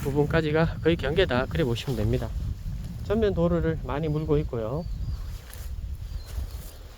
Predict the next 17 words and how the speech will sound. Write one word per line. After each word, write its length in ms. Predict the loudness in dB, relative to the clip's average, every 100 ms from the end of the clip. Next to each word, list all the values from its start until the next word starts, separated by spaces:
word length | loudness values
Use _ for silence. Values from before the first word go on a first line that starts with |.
| -16 -16 -16 -12 -10 -8 -8 -6 -6 -2
이 60 | 2
토지는 480 | 4 8 8 8 6 -2 -2
토목공사가 800 | 2 6 6 6 6 6 4 2 -8 -10
사실은 400 | -4 -2 2 4
하려고 300 | 6 6 6
하면 480 | 4 4 2 0 -2 -6 -2 -2 -2 -4 0 0 2
조금 180 | 0 0
하시는 300 | 2 2 2
게 80 |
좋을 500 | 2 2 4 4 2
것 180 | 0 0
같은데, 760 | 0 -4 -2 -2 -2 0 0 0 -2
만약에 580 | 0 0 0 0 2 2 2 2 4 6
"나는 200 | 6 6
토목공사도 580 | 8 8 10 6 6 6
하기 160 | 6
싫다." 520 | 6 4 6 4 4